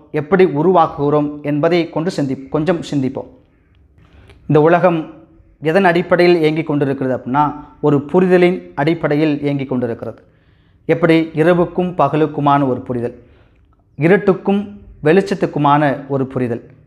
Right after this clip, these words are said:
ஆணுக்கும் பெண்ணுக்குமான ஒரு புரிதல், சமூகத்துக்கும் நமக்குமான ஒரு புரிதல், இப்படி வண்டுக்கும்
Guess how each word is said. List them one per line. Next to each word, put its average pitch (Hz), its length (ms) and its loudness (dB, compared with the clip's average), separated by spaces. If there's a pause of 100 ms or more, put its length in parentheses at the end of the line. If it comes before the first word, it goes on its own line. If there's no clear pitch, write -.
ஆணுக்கும் 190 760 0
பெண்ணுக்குமான 147 800 -2 (160)
ஒரு 143 200 -2
புரிதல், 123 400 -4 (320)
சமூகத்துக்கும் 196 1040 0
நமக்குமான 156 640 2
ஒரு 131 160 -2
புரிதல், 127 440 -6 (200)
இப்படி 180 560 2 (220)
வண்டுக்கும் 208 840 0